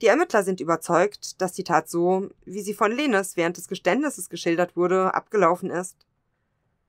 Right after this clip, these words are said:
Allerdings hat er die Tat vor und auch nach seinem Geständnis geleugnet. Ist es vielleicht erzwungen worden?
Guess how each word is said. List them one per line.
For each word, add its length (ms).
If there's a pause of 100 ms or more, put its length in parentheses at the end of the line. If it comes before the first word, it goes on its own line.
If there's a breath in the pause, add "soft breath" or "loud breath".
(200)
Allerdings 540
hat 100
er 100
die 120
Tat 320
vor 260
und 140
auch 120
nach 180
seinem 280
Geständnis 420
geleugnet. 640 (760)
Ist 160
es 100
vielleicht 320
erzwungen 420
worden? 360